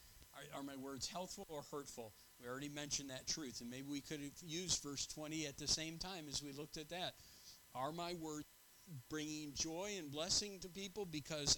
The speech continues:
I give words and counsel that's wise and helpful and good?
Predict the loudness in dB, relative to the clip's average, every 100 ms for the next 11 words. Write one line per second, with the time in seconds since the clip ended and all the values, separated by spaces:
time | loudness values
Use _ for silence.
0 | 8 0 2 0 0 0 2 4 2 2
1 | -2 -2 2 2 2 -2 -2 -2 -2 -2
2 | -2 0 -2 -2 -4 -4 -6 -8 -6 -4
3 | -2 -2